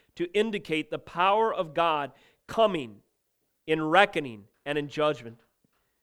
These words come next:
Nahum chapter one, verse five, "The mountains quake before him, the hills melt, the earth heaves before him,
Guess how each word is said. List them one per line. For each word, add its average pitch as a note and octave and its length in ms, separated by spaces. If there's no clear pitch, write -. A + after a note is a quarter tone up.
Nahum E3 280
chapter E3 460
one, D#3+ 300
verse D3 240
five, D#3+ 400
"The C#3+ 80
mountains G#3 720
quake F#3 580
before D#3+ 420
him, B2 200
the D#3+ 220
hills F#3+ 600
melt, D#3 580
the F3 200
earth B3 340
heaves A#3+ 460
before F#3 500
him, C3+ 300